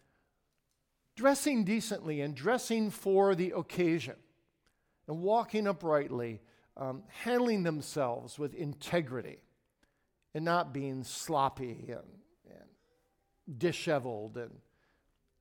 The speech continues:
uh, boys and girls should be told of their responsibility to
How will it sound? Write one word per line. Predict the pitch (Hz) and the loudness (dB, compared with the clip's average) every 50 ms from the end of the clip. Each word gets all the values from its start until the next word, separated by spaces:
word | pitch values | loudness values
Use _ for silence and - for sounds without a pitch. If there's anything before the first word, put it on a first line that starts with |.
| _ _ - | _ _ -20
uh, | - - - _ _ _ _ _ _ _ _ _ _ _ _ _ _ _ _ _ _ _ _ _ | -20 -20 -20 _ _ _ _ _ _ _ _ _ _ _ _ _ _ _ _ _ _ _ _ _
boys | 139 123 165 208 208 214 214 208 180 - - - - _ _ _ _ _ _ _ _ _ _ _ _ _ _ | -6 4 6 10 10 10 10 8 4 -2 -8 -12 -14 _ _ _ _ _ _ _ _ _ _ _ _ _ _
and | 190 175 190 202 208 202 196 180 - | -2 0 2 2 2 2 0 -2 -4
girls | 117 139 139 135 127 117 110 117 - - - - - - - _ _ _ _ _ _ _ _ _ _ _ _ | -4 -2 -2 -2 -2 -4 -6 -8 -12 -14 -14 -16 -16 -16 -20 _ _ _ _ _ _ _ _ _ _ _ _
should | - - - 170 151 139 | -16 -6 -4 -4 -2 -2
be | 127 147 143 | -2 -2 -4
told | 147 - - 175 175 160 151 147 131 127 | -4 -6 -4 -2 0 0 0 0 0 -2
of | 135 127 117 | -2 -2 -2
their | 135 127 123 120 120 - - _ _ _ _ _ _ _ _ - | -2 -2 -2 -4 -4 -8 -12 _ _ _ _ _ _ _ _ -8
responsibility | 143 135 - - - 165 156 151 - - 143 117 147 139 127 123 113 123 120 117 104 - _ - - _ _ _ _ _ _ _ _ _ _ _ _ _ _ _ _ _ - | -8 -8 -8 -2 0 0 2 2 0 -4 -6 -4 -4 -4 -2 -2 -2 -2 -4 -6 -6 -10 _ -20 -20 _ _ _ _ _ _ _ _ _ _ _ _ _ _ _ _ _ -8
to | - 156 143 135 131 123 | -4 -2 -2 -2 -2 -4